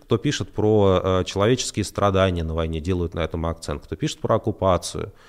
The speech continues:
кто пишет про жертвы среди гражданского населения,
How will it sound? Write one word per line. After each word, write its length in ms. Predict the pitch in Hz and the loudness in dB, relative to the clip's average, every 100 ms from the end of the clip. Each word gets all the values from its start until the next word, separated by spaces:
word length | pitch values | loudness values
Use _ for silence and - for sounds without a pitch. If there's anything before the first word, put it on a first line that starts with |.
| - - _ | -20 -20 _
кто 160 | - 143 | -10 -4
пишет 320 | 160 - - | -4 -4 -4
про 300 | 107 123 104 | 0 2 2
жертвы 360 | 110 135 123 | 2 2 -2
среди 300 | 107 92 95 | -4 -6 -4
гражданского 640 | 110 98 87 107 113 - 98 | 0 0 0 -2 -2 -6 -6
населения, 840 | 92 - 87 85 101 87 78 71 | -6 -6 -4 0 0 0 -4 -8